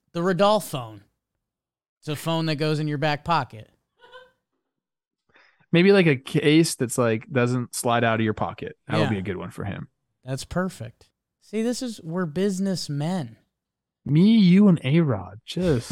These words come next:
Speaker 1: <laughs> No regrets.
Speaker 2: I, he started this quote off with "no regrets." Ugh.
Speaker 1: On the couch talking about how sad he is about not being in the Hall of Fame, but no regrets to lead it off.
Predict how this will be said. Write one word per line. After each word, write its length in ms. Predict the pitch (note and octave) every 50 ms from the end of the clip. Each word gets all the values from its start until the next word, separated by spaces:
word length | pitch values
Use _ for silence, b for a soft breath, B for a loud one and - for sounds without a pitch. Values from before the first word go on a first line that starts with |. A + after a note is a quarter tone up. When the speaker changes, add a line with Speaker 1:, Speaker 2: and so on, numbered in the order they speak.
| A3 F#3 -
Speaker 1:
<laughs> 140 | - - -
No 720 | A3 G#3 F#3 F3 D#3+ D3 C3+ B2 B2+ C3+ C#3+ D#3 E3+ F#3
regrets. 800 | F#3+ G3+ G#3 F#3+ A3 B3+ C4+ C4+ B3 A3+ A3 - - - - - _ _ _ _ _ _ _ -
Speaker 2:
I, 140 | E3+ F#3+ G3 G3 - - _ _ _ _ -
he 420 | F3+ G3 E3 E3+ F3+ C#3 G#3+ G#3+
started 380 | F#3 - - F#3+ E3+ F3 F3 D#3+
this 160 | D#3+ D3+ -
quote 220 | - - C#3+ C3+
off 160 | B2+ A#2+ A#2 -
with 100 | A#2 A2
"no 120 | G#2+ G2+
regrets." 560 | G2 G2+ G2 G2 G2+ F#2 F#2 F#2+ - - - -
Ugh. 220 | A#2+ G#2+ F#2+ F2+ B B B B B B _ _ _ _ _ _
Speaker 1:
On 220 | - C3+ D#3 F3+ F#3+
the 60 | G3+
couch 560 | G3 G3 - A3 A3 G3+ G3+ F#3 - - - -
talking 380 | E3+ E3 E3 E3 - F3+ F3
about 260 | F3+ E3 F3 F3 F3 E3+
how 140 | F3 F3 F3
sad 380 | E3+ - - F3+ F3+ F3+ F3
he 100 | E3+ D#3+
is 120 | D#3 D3 C#3
about 240 | C3 C#3+ C#3+ C3+
not 240 | C#3 C#3 D3 C#3+ C3+
being 200 | D3 D3+ D3 D3+
in 60 | D3+ D3+
the 60 | C#3+
Hall 220 | D3 D3+ D3+ D3
of 80 | C#3+ C3+
Fame, 380 | - D3+ C#3+ C3 B2 A#2+ A#2+ A#2
but 180 | A#2+ A#2 A2
no 240 | A2+ A#2 B2+ C3+ C3+
regrets 500 | C3+ C3+ B2 B2 B2 A2 G#2 - - -
to 80 | - A2+
lead 220 | A2 A2+ A2+ A#2
it 100 | A#2 A2+
off. 400 | A2 G2+ A2+ A#2+ - - - _